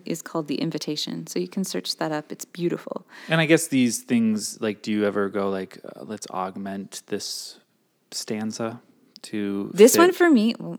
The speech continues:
Speaker 1: I just smacked the mic. Sorry, everybody. This one for me is like, you don't need to augment it.
Speaker 2: It's perfect.
Speaker 1: Uh-huh.
Speaker 2: Okay.
Speaker 1: Yep.
Speaker 2: Uh, you, there's nothing, no part of it you want to share?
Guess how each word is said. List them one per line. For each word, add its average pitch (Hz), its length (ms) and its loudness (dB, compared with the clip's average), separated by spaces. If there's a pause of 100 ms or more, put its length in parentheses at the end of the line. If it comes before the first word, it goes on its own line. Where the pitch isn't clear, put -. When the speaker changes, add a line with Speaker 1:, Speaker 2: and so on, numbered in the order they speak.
Speaker 1:
I 165 80 -10
just 165 200 -10
smacked 160 320 -8
the - 60 -6
mic. 156 240 -6
Sorry, 156 300 0
everybody. 156 380 0 (400)
This 240 200 6
one 262 140 8
for 269 140 8
me 208 260 8
is 175 200 0
like, 151 480 0
you 165 180 0
don't 170 140 2
need 160 140 -2
to - 120 -6
augment 151 440 -4
it. - 220 -10
Speaker 2:
It's - 160 -6
perfect. - 600 -8
Speaker 1:
Uh-huh. 165 240 0 (320)
Speaker 2:
Okay. 151 300 -6 (260)
Speaker 1:
Yep. 180 180 -4 (180)
Speaker 2:
Uh, 120 180 6
you, 123 140 4
there's 113 320 2
nothing, 107 600 -2
no 107 180 -2
part 101 260 -2
of 95 80 -6
it 98 100 -2
you 98 140 -8
want 101 260 -8
to 101 240 -8
share? 104 420 -6